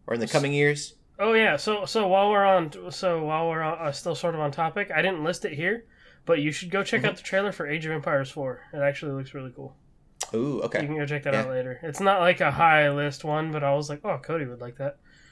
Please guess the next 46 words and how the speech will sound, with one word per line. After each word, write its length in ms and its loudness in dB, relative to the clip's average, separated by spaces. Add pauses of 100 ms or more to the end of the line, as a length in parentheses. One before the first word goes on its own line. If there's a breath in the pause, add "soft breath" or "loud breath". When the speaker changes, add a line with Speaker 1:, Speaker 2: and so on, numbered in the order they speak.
(380 soft breath)
Speaker 2:
Um, 100 2
Speaker 1:
Yeah. 260 2 (560)
Speaker 2:
yeah. 260 2 (540)
And 120 -4
you 60 4
have 100 0
Game 180 0
Pass. 300 -10
It'll 120 -8
be 80 -4
on 120 -2
Game 180 -4
Pass. 380 -20 (1080 loud breath)
Um, 480 -6 (380)
so 160 0
Speaker 1:
There 80 12
Speaker 2:
yeah. 80 8
Speaker 1:
you 60 0 (640)
go. 80 -6
Speaker 2:
The, 380 -8 (460)
uh, 40 -12
so 140 -8
I 120 2
have 140 2
a 80 -2
whole 540 -2
list 580 -6
of 220 -4
stuff 320 -4
here. 340 -8 (720 soft breath)
I 200 8
actually 400 2
forgot 680 0
about 340 0
this 200 -8
one, 200 0
honestly, 540 -4
but 180 -2
honestly, 460 0
I 80 2
don't 240 -2
care 220 -4
about 220 -2
it 60 -6
as 100 -6
much, 260 -6